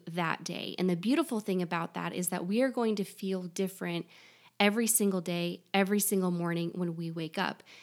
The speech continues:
And we have the opportunity to cultivate our lives and to set our intentions, to set our focus and our purpose for the day based on how we feel. When you're living with intention, it's much easier to have good days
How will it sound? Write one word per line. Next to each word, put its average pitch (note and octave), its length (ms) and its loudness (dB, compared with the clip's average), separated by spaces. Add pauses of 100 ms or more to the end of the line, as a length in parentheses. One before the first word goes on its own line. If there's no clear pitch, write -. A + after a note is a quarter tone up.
(260)
And F#3 240 2
we B3 160 4
have A3+ 240 -2
the F#3+ 120 0
opportunity F#3 640 -2
to F3+ 120 -6
cultivate F3+ 800 -2 (440)
our G#3+ 200 6
lives F#3+ 480 -2
and F#3 140 -2
to F3+ 60 -2
set G#3+ 320 2
our G3+ 120 -2
intentions, F3+ 600 -2
to F3 140 -4
set - 220 -2
our E3+ 140 -4
focus G3 500 0
and F3 160 -6
our E3+ 100 -2
purpose F3 580 -4 (420)
for A3 300 2
the G#3+ 100 0
day F3 380 -2 (160)
based A3 340 2
on G3 220 2
how F3 260 -6
we F3 180 -6
feel. F#3 600 -6 (280)
When A#3 140 6
you're A3 120 4
living B3+ 320 2
with A#3+ 160 0
intention, G3 680 0
it's G3 220 -2
much G#3+ 340 2
easier F#3 640 -2 (360)
to G3+ 160 0
have F#3 420 -2
good G#3 280 4
days F3+ 480 -2